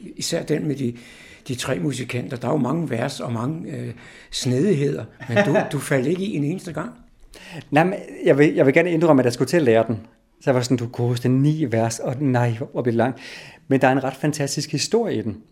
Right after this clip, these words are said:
Speaker 2: Så det er sådan, og som skuespiller fortæller vi jo historier. Så det, jeg fortæller jo egentlig bare his-,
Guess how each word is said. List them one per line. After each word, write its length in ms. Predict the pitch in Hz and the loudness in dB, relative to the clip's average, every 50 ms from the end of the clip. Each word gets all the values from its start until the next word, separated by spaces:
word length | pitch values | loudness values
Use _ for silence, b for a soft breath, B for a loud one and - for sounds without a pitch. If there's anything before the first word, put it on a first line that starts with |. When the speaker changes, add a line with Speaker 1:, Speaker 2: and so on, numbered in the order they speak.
| _ _ _ _ _ _ _ | _ _ _ _ _ _ _
Speaker 2:
Så 140 | - - 123 | -4 -4 -2
det 240 | 117 139 139 127 | 0 0 0 0
er 40 | 131 | 0
sådan, 300 | - - - 139 139 170 - - - _ _ _ _ _ - | -4 -2 0 0 0 -2 -4 -10 -18 _ _ _ _ _ -2
og 100 | 135 123 | -2 0
som 160 | - 139 131 | 2 0 0
skuespiller 400 | - - 160 170 170 - 131 113 | 0 -2 -2 -2 0 0 0 0
fortæller 340 | - - 123 - 170 156 131 | 0 -2 -4 -2 -2 0 2
vi 60 | 127 | 2
jo 80 | 127 | 0
historier. 440 | 120 117 117 - - 127 - 120 110 95 - - _ - - _ _ _ _ _ _ _ _ _ _ | 0 -2 -4 -4 -4 -4 -2 -4 -6 -6 -8 -16 _ -20 -20 _ _ _ _ _ _ _ _ _ _
Så 140 | - - 131 | -4 -4 -4
det, 160 | 123 139 139 | -4 0 0
jeg 120 | 135 123 - | 0 0 0
fortæller 300 | 120 - - 185 196 180 | -4 -4 -2 0 0 2
jo 40 | |
egentlig 160 | 165 160 147 139 | 2 0 2 2
bare 200 | 131 135 135 139 | 0 0 0 -2
his-, 200 | 127 117 - | -4 -8 -14